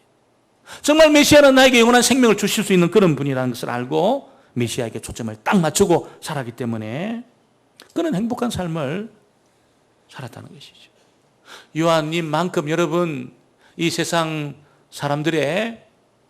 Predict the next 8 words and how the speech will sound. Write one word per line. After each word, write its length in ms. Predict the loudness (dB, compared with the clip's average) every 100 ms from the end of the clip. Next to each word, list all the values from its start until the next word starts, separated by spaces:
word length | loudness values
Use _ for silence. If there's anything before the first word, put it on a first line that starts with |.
| _ _
그런 240 | -4 -2 -2
관심과 920 | -6 -6 -6 -2 0 0 -4 -8 -14 _ _ _ _ _ -4
그런 320 | -2 -2 -6 _
사랑을 400 | -10 -4 -2 -2
받았던 340 | -4 -4 -6 -8
사람도 340 | -12 -12 -14
별로 240 | -12 -12
없습니다. 360 | -14 -18 -20